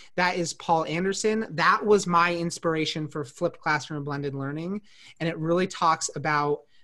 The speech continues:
I mean, he starts off by saying what he did wrong, which is the most amazing mindset. It's inquiry-based teaching.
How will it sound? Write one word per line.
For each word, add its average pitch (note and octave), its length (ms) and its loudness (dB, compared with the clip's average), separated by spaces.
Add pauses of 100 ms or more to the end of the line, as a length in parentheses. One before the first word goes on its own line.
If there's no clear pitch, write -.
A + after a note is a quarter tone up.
I D3+ 60 -6
mean, E3+ 60 0
he E3 60 -2
starts F#3+ 280 0
off F3 160 2
by E3 80 2
saying D3+ 400 -2
what D#3 200 0
he D#3+ 160 -10
did C#3+ 220 -2
wrong, E3 600 0
which E3 160 -6
is C#3+ 100 -4
the D3 140 -2
most D3+ 320 -4
amazing D3 340 -2
mindset. E3 440 0
It's - 200 -8
inquiry-based F3+ 840 -2
teaching. F#3+ 520 -4